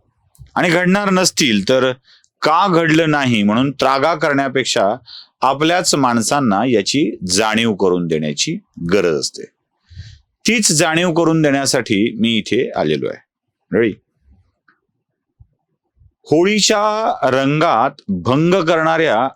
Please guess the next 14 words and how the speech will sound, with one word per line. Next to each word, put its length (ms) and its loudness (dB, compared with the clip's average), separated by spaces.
अनेक 400 -2
गोष्टी 640 0
घडलेल्या 440 0
आहेत 100 -10
आणि 220 0
तिथे 440 2
आपल्या 480 0
व्यवस्थेवरचा 960 0
विश्वास 800 -2
थोडासा 600 2
डळमळीत 680 0
होण्याची 360 -2
शक्यता 500 -4
येते. 300 -8